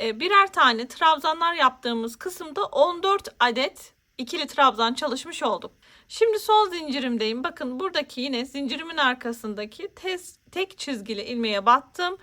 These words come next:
ve buraya bir tane ikili trabzan yaptım. Şimdi bu köşede,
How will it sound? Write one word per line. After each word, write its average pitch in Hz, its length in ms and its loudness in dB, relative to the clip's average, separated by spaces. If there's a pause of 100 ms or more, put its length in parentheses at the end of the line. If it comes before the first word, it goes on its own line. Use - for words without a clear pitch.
(320)
ve 440 160 -2
buraya 262 460 2
bir 359 140 0
tane 294 340 0
ikili 285 240 -10
trabzan 190 500 -4
yaptım. - 480 -16 (560)
Şimdi 453 380 0
bu 508 120 0
köşede, 359 580 2